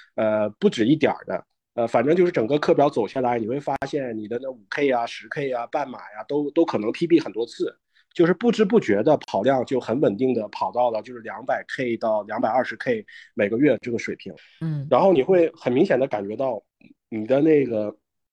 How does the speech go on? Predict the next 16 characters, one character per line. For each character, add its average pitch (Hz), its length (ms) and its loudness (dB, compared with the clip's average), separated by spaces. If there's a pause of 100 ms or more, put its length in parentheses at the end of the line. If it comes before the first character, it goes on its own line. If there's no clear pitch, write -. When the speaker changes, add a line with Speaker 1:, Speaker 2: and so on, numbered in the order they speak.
(240)
Speaker 1:
就 156 100 2
是 147 140 2 (240)
平 156 200 4
时 127 400 2 (140)
低 190 140 0
心 175 200 4
率 180 140 2
的 131 100 0
有 117 200 0
氧 107 180 -2
会 151 140 -2
跑 - 180 -4
得 107 100 -6
更 131 160 0
快。 131 300 0 (400)
Speaker 2:
嗯。 147 340 -6